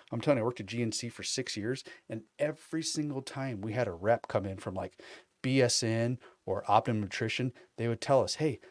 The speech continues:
this protein powder, you're not supposed to be shaking it and dissolving all the way. You're supposed to be mixing a little bit of water, keeping it chunky. So when you're drinking it, it's supposed to be chunky. And when it goes down, these chunks of protein that are still together,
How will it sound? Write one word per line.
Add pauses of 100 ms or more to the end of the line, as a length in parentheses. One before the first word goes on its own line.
(120)
this
protein
powder, (220)
you're
not
supposed
to
be
shaking
it
and
dissolving
all
the
way.
You're
supposed
to
be
mixing
a
little
bit
of
water, (300)
keeping
it
chunky. (300)
So
when
you're
drinking
it,
it's
supposed
to
be
chunky. (360)
And
when
it
goes
down, (380)
these
chunks
of
protein
that
are
still
together,